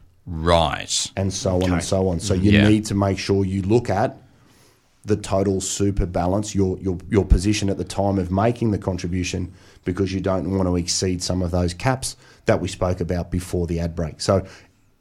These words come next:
Speaker 2: it's always there. It's always feasible to consider these things, but just keep in mind that whilst you can do it, you need to make sure that you're allowed to do it. And each of those things is tied to your personal situation, not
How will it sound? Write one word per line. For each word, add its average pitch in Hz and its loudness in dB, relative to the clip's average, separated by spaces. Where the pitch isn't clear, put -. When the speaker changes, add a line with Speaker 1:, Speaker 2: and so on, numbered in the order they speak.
Speaker 2:
it's 117 4
always 135 6
there. 143 4
It's - -4
always 117 2
feasible 117 4
to 101 2
consider 135 0
these 123 0
things, 104 -2
but 110 4
just 113 2
keep 104 2
in 101 0
mind 95 0
that 92 -4
whilst 117 4
you 104 2
can 131 0
do 180 6
it, - 0
you 104 0
need 107 0
to 98 -6
make 95 -4
sure 104 0
that 92 -4
you're 95 4
allowed 95 2
to 104 -4
do 90 -2
it. 127 -4
And 101 2
each 107 0
of 90 -6
those 98 2
things 98 -2
is 92 -2
tied 95 -4
to 90 -6
your 92 0
personal 98 4
situation, 90 -6
not 104 6